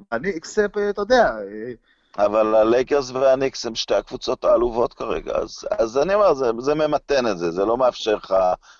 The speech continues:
Speaker 2: לשבת ולצפצף על כל העולם, אתה יודע, לעשות כל טעות אפשרית,
Speaker 1: כן.
Speaker 2: ולפתור את זה בקיץ בזה שתקנה את כולם.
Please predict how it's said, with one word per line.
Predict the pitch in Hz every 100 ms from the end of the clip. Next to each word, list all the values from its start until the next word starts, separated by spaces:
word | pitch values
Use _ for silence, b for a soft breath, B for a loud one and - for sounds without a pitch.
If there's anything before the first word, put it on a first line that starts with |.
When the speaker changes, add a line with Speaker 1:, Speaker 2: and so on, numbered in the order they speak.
| b
Speaker 2:
לשבת | 90 87 104 90 90
ולצפצף | 87 85 82 82 - 90 82
על | 78
כל | - 85
העולם, | 78 76 76 73 73 73
אתה | 71 73
יודע, | 76 69
לעשות | 64 - 78 -
כל | 80 82
טעות | 78 87 -
אפשרית, | - - 82 113 101 _ B B -
Speaker 1:
כן. | 92
Speaker 2:
ולפתור | 92 90 - - 95
את | 95
זה | 87
בקיץ | 82 - 90 87 -
בזה | - 85 80 78
שתקנה | - 80 85 90 82
את | 78
כולם. | - 85 60